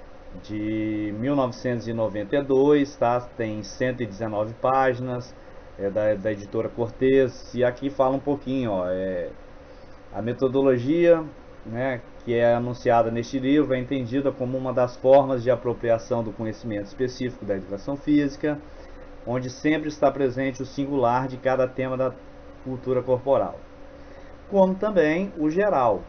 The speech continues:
que é a expressão corporal como linguagem social e historicamente construída. Assim, são contempladas abordagens metodológicas abrangendo programas específicos para cada um dos graus de ensino,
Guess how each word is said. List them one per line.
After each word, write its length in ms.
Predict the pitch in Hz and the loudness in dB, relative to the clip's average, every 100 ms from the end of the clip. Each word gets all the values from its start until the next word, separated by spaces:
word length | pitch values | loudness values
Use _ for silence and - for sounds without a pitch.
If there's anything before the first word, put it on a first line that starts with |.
| - - | -16 -6
que 100 | 117 | 2
é 60 | 107 | 2
a 60 | |
expressão 520 | 110 - 123 123 110 | 2 -4 -4 -2 -6
corporal 640 | 104 113 110 139 123 127 143 | -2 -4 2 4 4 4 4
como 240 | 139 127 | 2 -2
linguagem 600 | 131 160 123 123 120 117 | -2 -2 0 2 4 0
social 640 | - 117 - 123 120 139 | -6 -8 -2 2 2 4
e 40 | 151 | 0
historicamente 800 | - 147 151 151 160 131 135 - | -2 0 0 0 -2 -2 -6 -6
construída. 720 | 139 139 - 160 117 98 85 - - - - - - - - | -6 -6 -4 -2 -2 -4 -8 -16 -20 -20 -20 -20 -20 -16 -2
Assim, 560 | 151 190 - 139 143 151 - - - - - - - | -2 -2 -2 -2 -2 -6 -14 -20 -20 -20 -20 -20 -12
são 280 | - 117 | -4 -4
contempladas 920 | - 143 165 175 151 131 123 120 113 110 | 0 0 2 2 2 2 2 2 2 0
abordagens 720 | 107 123 117 117 113 101 95 | 4 2 4 4 4 0 -4
metodológicas 1080 | 123 165 160 131 120 107 104 113 110 123 127 | 0 2 2 2 2 4 4 2 0 0 2
abrangendo 600 | 123 143 127 117 147 151 | 2 0 -2 -2 -2 0
programas 540 | 151 143 120 135 135 | 2 2 2 -2 -2
específicos 760 | 123 - 120 - 123 117 - - | -6 -4 -4 -4 -6 -8 -10 -6
para 300 | 123 117 110 | 0 0 0
cada 420 | - 143 165 147 | 0 2 2 2
um 180 | 139 139 | 0 0
dos 240 | 139 113 | -2 -2
graus 480 | 107 113 120 127 120 | 0 4 4 4 2
de 80 | 127 | -6
ensino, 640 | 127 - 107 110 131 | -8 -8 -6 -4 -6